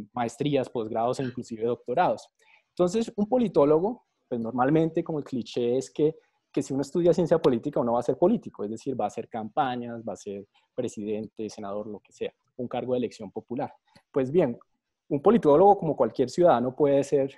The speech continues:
eh, candidato a la presidencia o al Senado, lo que quiera, pero eso no es lo que hace necesariamente un politólogo. Un poli-, un político puede ser cualquier persona. En una democracia todos podemos participar de las elecciones y ser electos,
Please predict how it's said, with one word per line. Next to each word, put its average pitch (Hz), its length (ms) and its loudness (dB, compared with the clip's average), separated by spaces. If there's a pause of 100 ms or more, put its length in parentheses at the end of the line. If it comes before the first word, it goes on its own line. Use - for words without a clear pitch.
(400)
eh, 117 360 -2
candidato 127 480 0
a - 20 -8
la 117 320 -6
presidencia 117 720 -8
o 98 60 -2
al 98 80 -6
Senado, 120 420 -4
lo 110 80 -6
que - 120 -18
quiera, 170 200 -4 (280)
pero 165 180 4
eso 185 160 0
no 202 140 2
es 196 100 4
lo - 100 0
que 175 120 0
hace 123 240 0
necesariamente 120 600 -6
un 135 80 -8
politólogo. 110 520 -6 (200)
Un 127 80 -18
poli-, 170 300 2
un 131 100 -8
político 175 460 -2
puede 110 240 -2
ser 123 260 -4 (240)
cualquier 120 300 -2
persona. 120 400 -4
En 110 180 -10
una 110 120 -6
democracia 123 460 -4
todos 131 220 -2
podemos 101 280 -10
participar 110 500 -12
de 101 100 -12
las 113 140 -10
elecciones 113 500 -10
y - 40 -20
ser - 160 -10
electos, 127 360 -6